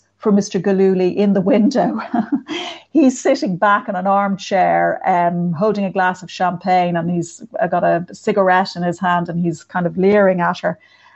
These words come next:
And she is, um,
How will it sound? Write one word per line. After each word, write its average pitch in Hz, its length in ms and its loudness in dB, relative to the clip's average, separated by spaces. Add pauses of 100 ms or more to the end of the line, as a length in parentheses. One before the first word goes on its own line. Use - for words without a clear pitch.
(100)
And 185 320 2
she 214 640 -2
is, 190 640 0
um, 180 560 0